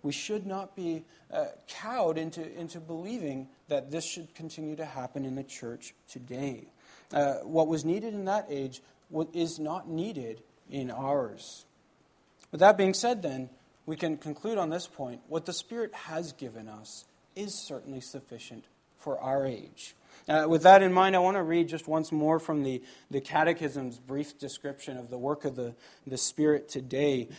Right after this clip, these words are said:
Uh, it's, it's very short, uh, and yet it beautifully summarizes what we should expect from the Spirit today.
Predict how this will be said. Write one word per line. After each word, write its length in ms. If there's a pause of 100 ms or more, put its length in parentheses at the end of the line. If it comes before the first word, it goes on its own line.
(120)
Uh, 60
it's, 340
it's 160
very 340
short, 580 (320)
uh, 180 (300)
and 180
yet 120
it 200
beautifully 440
summarizes 760
what 380
we 140
should 600 (220)
expect 580 (220)
from 220
the 60
Spirit 520 (120)
today. 600